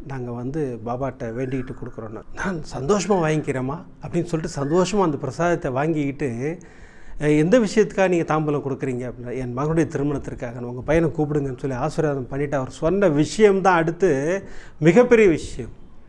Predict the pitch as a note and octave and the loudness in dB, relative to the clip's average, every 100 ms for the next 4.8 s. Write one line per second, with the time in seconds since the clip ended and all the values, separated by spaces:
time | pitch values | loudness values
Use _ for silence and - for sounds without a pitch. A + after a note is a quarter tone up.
0 | - - - D3+ D3+ C#3+ G3+ A3+ F#3+ F3 | -20 -20 -4 2 4 6 6 6 4 2
1 | D#3+ E3 E3 D3 C#3 - A#2+ G#2 - - | 0 0 -2 -2 -4 -6 -8 -8 -12 -12
2 | - D#3 - - - - - - E3+ F#3 | -12 -14 -12 -10 -10 -10 -12 0 6 6
3 | F3 D#3 F3 F3 C#4 G#3+ A#3+ B3 F#3+ F3+ | 6 4 4 6 8 8 6 4 6 4
4 | E3 C3+ C#3+ C#3+ A#2 B2+ C3 | 2 4 2 2 0 -4 -4